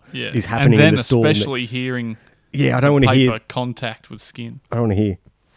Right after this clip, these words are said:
Speaker 1: <laughs> No. Disgusting. Uh, I sometimes, I feel bad sometimes because I'm in a public toilet.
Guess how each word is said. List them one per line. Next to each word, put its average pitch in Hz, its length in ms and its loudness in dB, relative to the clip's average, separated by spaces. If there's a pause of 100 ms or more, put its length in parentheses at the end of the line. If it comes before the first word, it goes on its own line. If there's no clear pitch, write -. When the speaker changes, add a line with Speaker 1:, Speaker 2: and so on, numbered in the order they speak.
(420)
Speaker 1:
<laughs> - 320 -6
No. 123 460 0 (380)
Disgusting. - 800 -16 (1160)
Uh, 143 260 0
I 170 280 4
sometimes, 170 720 -4 (2500)
I 123 60 -8
feel 139 220 -8
bad 110 280 -8
sometimes 117 480 -14
because - 440 -14 (300)
I'm 123 180 -4
in 147 80 -4
a 120 60 -6
public 117 640 -10
toilet. - 560 -10